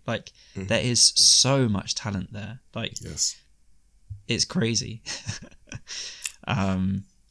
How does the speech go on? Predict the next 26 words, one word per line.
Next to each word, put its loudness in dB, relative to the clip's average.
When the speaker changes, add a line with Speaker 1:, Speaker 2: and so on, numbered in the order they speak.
Speaker 1:
and 6
Speaker 2:
I 6
Speaker 1:
obviously, 8
Speaker 2:
think, -4
yeah. -4
Speaker 1:
go 4
on. 2
Speaker 2:
No, 4
no, 4
keep -6
going, -2
keep -10
going, -6
keep -12
going. -10
Speaker 1:
I -2
was 4
gonna 4
say, 6
and 2
obviously, 6
you 4
know, 4
we 0
have -4
those 2